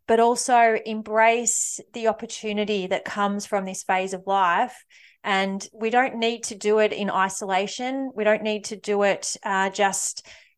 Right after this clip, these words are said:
as women alone. We can broaden this out and include men and go along this adventure together and really tap into each other's strengths and, and use that to move forward, to create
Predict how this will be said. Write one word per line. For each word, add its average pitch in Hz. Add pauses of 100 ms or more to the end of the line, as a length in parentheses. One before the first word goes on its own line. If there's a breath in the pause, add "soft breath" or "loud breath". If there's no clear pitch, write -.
(280)
as 202
women 226
alone. 220 (400)
We 214
can 214
broaden 226
this 214
out 202
and 196
include 202
men 196
and 196
go 220
along 196
this 214
adventure 202
together 196 (300 loud breath)
and 214
really 233
tap 214
into 208
each 190
other's 226
strengths 190
and, 196
and 208
use 240
that 226
to 226
move 208
forward, 214
to -
create 208